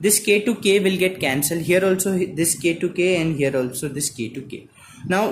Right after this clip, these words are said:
what is A square minus B square? A plus B, A minus B. So you can cancel this whole bracket with this also. Like this. Okay.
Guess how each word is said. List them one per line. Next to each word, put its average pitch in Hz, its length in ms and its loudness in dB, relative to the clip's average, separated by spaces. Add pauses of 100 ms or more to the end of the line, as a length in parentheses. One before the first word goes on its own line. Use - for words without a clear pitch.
what 196 120 4
is 226 100 6
A 185 160 6
square 214 240 4
minus 208 320 4
B 180 140 2
square? 208 380 2
A 170 140 2
plus 185 240 2
B, 202 200 4
A 208 40 4
minus 208 340 4
B. 240 200 0
So - 160 -2
you 214 120 2
can 226 180 2
cancel 202 460 2
this 202 280 2
whole 185 200 4
bracket 170 480 0
with 170 180 0
this 143 220 2
also. 110 460 -4 (840)
Like 123 280 -2
this. - 380 -2 (220)
Okay. 220 320 -2